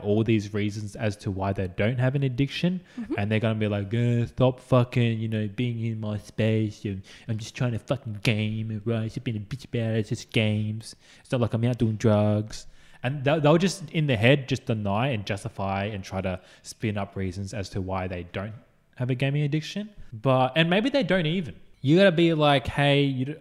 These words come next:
Speaker 1: I feel like we don't spend as much time together. Uh, you don't do this anymore. Your job's getting fucked up. You don't help around the house at all," which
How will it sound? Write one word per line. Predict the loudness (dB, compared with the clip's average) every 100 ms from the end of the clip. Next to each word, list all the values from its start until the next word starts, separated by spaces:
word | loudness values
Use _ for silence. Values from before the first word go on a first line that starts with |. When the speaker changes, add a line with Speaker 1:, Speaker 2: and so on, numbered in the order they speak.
| _ _ -10
Speaker 1:
I | -10
feel | -4 -2 -2 0
like | 0 0
we | 0
don't | 0 -2
spend | -4 -2
as | -4 -6
much | -6 -8 -8
time | -6 -4 -4
together. | -2 0 0 0 -2 -4 -8 _ _ _ _ _ -12
Uh, | -8 -6 -4
you | -2
don't | 0 -2 -6 _ -4
do | -2 -2
this | -2 -4 -4
anymore. | -6 -4 -2 -2
Your | -2 -4
job's | -4 -4 -4 -4
getting | -6 -6
fucked | -6 -8 -6 -4
up. | -4 -2
You |
don't | -4 -4
help | -4 -4 -2
around | -2 -4
the | -6
house | -6 -6 -4
at |
all," | -2 0 4
which | 2